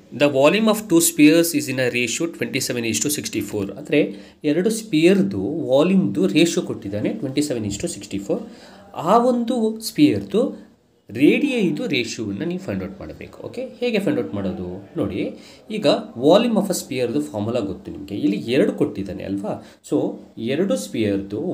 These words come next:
ವಾಲ್ಯೂಮ್‌ದು ರೇಷಿಯೋ ಕೊಟ್ಟಿದ್ದಾನೆ. So ವಿ ಒನ್ by ವಿ ಟೂ ಅಂತ ಬರ್ಕೊಳ್ತೀನಿ. ಅದರ ರೇಷಿಯೋ ಎಷ್ಟು ಅಂದ್ರೆ twenty-seven by sixty-four. ಓಕೆ, so ಇದನ್ನ ಸಿಂಪ್ಲಿಫೈ ಮಾಡೋದಾದ್ರೆ ನಾವು volume of a sphere ಫಾರ್ಮುಲಾ ಏನು? four by three pi R cube, ಕರೆಕ್ಟಾ?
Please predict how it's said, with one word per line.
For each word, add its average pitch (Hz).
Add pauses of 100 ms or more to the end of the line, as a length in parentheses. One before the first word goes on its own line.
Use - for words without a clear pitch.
ವಾಲ್ಯೂಮ್‌ದು 135 (100)
ರೇಷಿಯೋ 113
ಕೊಟ್ಟಿದ್ದಾನೆ. 98 (380)
So 120 (120)
ವಿ 127 (120)
ಒನ್ 175
by 151 (100)
ವಿ 113
ಟೂ 139
ಅಂತ 113
ಬರ್ಕೊಳ್ತೀನಿ. 104 (200)
ಅದರ 117 (120)
ರೇಷಿಯೋ 165
ಎಷ್ಟು -
ಅಂದ್ರೆ 98 (100)
twenty-seven 113 (100)
by 139 (380)
sixty-four. - (600)
ಓಕೆ, 226 (280)
so -
ಇದನ್ನ 202 (100)
ಸಿಂಪ್ಲಿಫೈ 175 (100)
ಮಾಡೋದಾದ್ರೆ 95 (120)
ನಾವು - (160)
volume 196
of -
a -
sphere 151 (100)
ಫಾರ್ಮುಲಾ 123 (100)
ಏನು? 90 (540)
four 131 (160)
by 95 (240)
three 233 (140)
pi 101 (200)
R 87 (120)
cube, 120 (200)
ಕರೆಕ್ಟಾ? 151